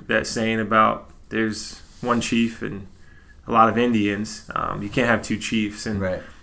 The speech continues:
Speaker 1: thinking of the bigger picture, in college I was selfish and I was one that guy to be me, and I was a starter and I got hurt, so I shouldn't have this taken away. But how much that affected the morale of the team, because
Speaker 2: Mm-hmm.
Speaker 1: everyone has different relationships, I didn't, I wanted to make sure I didn't do that here.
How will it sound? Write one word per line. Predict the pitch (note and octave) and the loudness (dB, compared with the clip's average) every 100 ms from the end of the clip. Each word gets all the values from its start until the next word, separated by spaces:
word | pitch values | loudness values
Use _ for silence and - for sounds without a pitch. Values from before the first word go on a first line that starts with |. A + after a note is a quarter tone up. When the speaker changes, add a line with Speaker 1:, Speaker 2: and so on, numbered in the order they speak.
| - - - - - - | -20 -20 -20 -20 -20 -2
Speaker 1:
thinking | D3+ C#3 | 4 6
of | C3 A2+ | 4 4
the | |
bigger | A2 A#2+ | 4 4
picture, | A2 C3 B2+ A2+ | 6 4 4 0
in | G#2+ | 2
college | C3+ C3+ A#2 | 6 8 8
I | |
was | G#2+ - | 4 2
selfish | A#2 C3 A#2 A2 - | 2 2 0 -2 -2
and | A2 G2+ - - | -4 -6 -10 -6
I | - B2+ | 4 6
was | A#2 | 6
one | A#2+ | 6
that | A#2+ | 4
guy | A#2+ A2+ | 6 6
to | G#2+ | 4
be | G#2 | 2
me, | G#2 C#3+ A2+ G2 - | 4 6 6 2 -8
and | G#2+ G#2 - - - - | -8 -8 -10 -16 -8 0
I | |
was | B2+ A2 | 2 2
a | |
starter | - E3 F3+ D3 A#2 | 4 8 10 10 8
and | A2 | 4
I | A2+ | 2
got | A#2 A2+ | 2 4
hurt, | E3+ F#3+ B2+ | 4 4 2
so | A#2+ | 2
I | A#2 | 2
shouldn't | - B2 | 0 0
have | A#2 | 0
this | A2 | 0
taken | - B2 A2+ | 0 0 0
away. | A2+ D#3+ D3+ B2 - - - - | 2 4 4 2 -4 -18 -20 -6
But | C3 | 0
how | B2+ | 6
much | D3 C#3+ - | 6 6 4
that | A#2+ | 2
affected | A2+ B2+ A#2 A2+ | 2 0 0 -2
the | G#2+ | 0
morale | A2+ A2+ A2+ | 4 4 4
of | A2 | 2
the | G#2+ | 0
team, | A#2 A2+ G#2+ G2+ | -2 0 0 -4
because | G#2 G#2+ | -2 2
Speaker 2:
Mm-hmm. | B2+ | 4
Speaker 1:
everyone | A2+ | 4
has | A2+ G2+ | 2 2
different | A2 A2 G#2+ | -2 -4 -2
relationships, | G#2+ B2 A#2 - G#2 G2 - - - - - | -2 -2 -6 -6 -6 -6 -12 -18 -18 -6 2
I | B2 | 4
didn't, | B2+ A#2 | 4 2
I | A#2+ | 2
wanted | B2+ B2+ | 4 4
to | A2 | 4
make | A2+ A2+ | 2 2
sure | - | 0
I | A2 | 2
didn't | G#2+ G#2+ | 2 0
do | G#2+ | -2
that | G#2+ G2 - | 0 -2 -2
here. | A2+ G#2+ - | -2 -2 -4